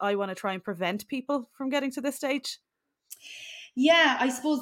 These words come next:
Speaker 2: therapy is a little bit different. Like, I sp-, when I worked as clinical, like, we'll say in the service providing C B T, so it was very much a therapy post.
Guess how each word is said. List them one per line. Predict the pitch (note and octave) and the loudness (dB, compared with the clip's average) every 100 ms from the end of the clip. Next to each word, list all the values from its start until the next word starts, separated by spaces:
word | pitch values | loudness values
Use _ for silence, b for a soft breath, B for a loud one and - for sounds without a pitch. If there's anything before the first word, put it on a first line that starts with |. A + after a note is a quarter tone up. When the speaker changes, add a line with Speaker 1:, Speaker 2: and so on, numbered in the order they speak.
| - | 0
Speaker 2:
therapy | B3+ C#4+ D#4+ - D#4+ | 2 4 2 0 0
is | C#4 | 2
a | |
little | C#4 - A#3+ | 0 -2 -2
bit | A#3+ A3+ | -2 0
different. | A3+ A3 G3+ E3 D3+ - | 2 2 0 -6 -6 -2
Like, | F#3 F3+ - - _ - | 2 2 0 -16 _ -8
I | G3 | -8
sp-, | - - | -6 0
when | G#3+ | 4
I | A#3 | 6
worked | A#3 A#3 A#3 | 6 4 4
as | G#3 F#3 | 0 0
clinical, | - G3 F#3 G3 - | -2 -2 -2 -8 -2
like, | F#3 F#3 - | 0 0 -2
we'll | F#3 | 0
say | G#3 | 2
in | F#3 G#3+ G3+ | 4 6 4
the | F#3 | 2
service | F#3+ G3 F#3 F3 D3+ - - _ _ | 0 2 2 0 -8 -10 -20 _ _
providing | G3 F#3 F#3+ F#3+ F#3 | -2 2 4 4 2
C | E3+ F#3+ E3+ | 0 -6 -6
B | E3+ | -8
T, | - F3+ D#3 D3 b b - | -4 -4 -6 -10 b b 0
so | G3+ | 4
it | F#3 | 4
was | F#3 F#3 | 4 0
very | G3 F#3+ F#3+ | 2 4 4
much | F3+ E3+ - | 0 -4 -8
a | |
therapy | - F3+ F3 E3+ F3+ - | -2 0 0 -2 -6 -6
post. | F#3 E3 D3+ - - | -6 -6 -8 -12 -14